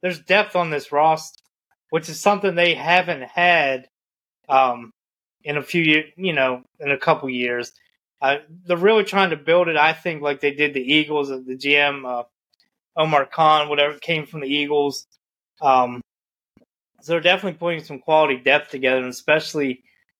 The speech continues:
uh, they completely changed the linebacker room. Like you said, Landon Roberts looking good, um, Herbie.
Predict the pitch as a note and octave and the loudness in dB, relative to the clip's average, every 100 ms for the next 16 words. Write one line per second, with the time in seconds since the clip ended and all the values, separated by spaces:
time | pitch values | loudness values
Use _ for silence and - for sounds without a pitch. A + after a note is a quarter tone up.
0 | - C3 C3 C3+ D3 C3+ D#3 D#3 C3+ D#3 | -8 -4 0 -2 -2 -2 0 0 -4 -4
1 | C#3+ C3 B2+ D3 C#3+ C#3 C3+ C#3 C3+ C#3 | -4 -4 0 0 2 2 0 -4 -6 -4
2 | C#3 C3+ _ _ _ _ - C3+ C3 - | -6 -10 _ _ _ _ -6 -6 -6 -2
3 | C3+ C3 C#3+ C3 C3 C#3 C#3 C3+ D3+ C#3 | 0 2 0 0 2 2 2 -4 -4 -4
4 | C3+ C#3 C3+ C3+ C3 A#2+ A#2 A#2 - _ | -2 0 2 0 -4 -10 -12 -14 -20 _
5 | - C#3+ C#3 C#3+ C3+ | 0 2 2 0 -2